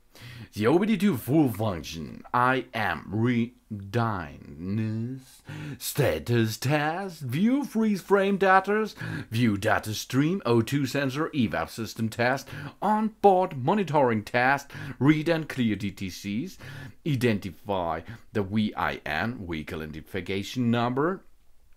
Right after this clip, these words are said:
and, um, some other informations.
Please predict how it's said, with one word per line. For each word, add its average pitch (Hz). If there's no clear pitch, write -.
and, 104
um, 110
some 143
other 69
informations. -